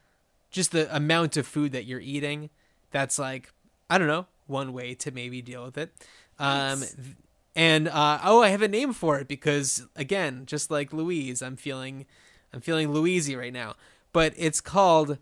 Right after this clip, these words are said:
Speaker 1: Plate, but instead of P L A T E, it's P L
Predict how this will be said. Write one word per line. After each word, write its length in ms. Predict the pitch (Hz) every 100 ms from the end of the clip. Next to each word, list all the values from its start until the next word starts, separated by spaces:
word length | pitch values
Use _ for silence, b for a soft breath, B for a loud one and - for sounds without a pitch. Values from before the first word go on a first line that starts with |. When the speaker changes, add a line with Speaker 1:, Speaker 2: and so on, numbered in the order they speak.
| _ b b _ _ _ _ -
Speaker 1:
Plate, 680 | - 226 220 131 - - _ _ -
but 120 | 165
instead 300 | 160 - 226
of 180 | 180 -
P 220 | - 185
L 200 | 165 156 -
A 180 | 190 240
T 180 | - 139
E, 340 | 123 131 127
it's 220 | 127 - -
P 220 | 214 202
L 200 | 170 165